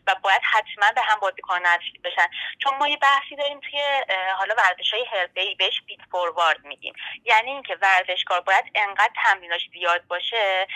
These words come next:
که واسه یه، یه سری اتفاقات توی ناخودآگاهش بتونه سریع تصمیم بگیره.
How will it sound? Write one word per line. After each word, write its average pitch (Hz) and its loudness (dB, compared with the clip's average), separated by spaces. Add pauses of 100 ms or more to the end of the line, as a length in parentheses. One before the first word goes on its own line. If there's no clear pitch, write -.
(200)
که 226 -2
واسه 214 -6
یه، 190 2
یه 254 0
سری 233 -4
اتفاقات 190 -2 (160)
توی 262 0
ناخودآگاهش 190 -2 (340)
بتونه 294 -4
سریع 226 4
تصمیم 190 0
بگیره. 151 -4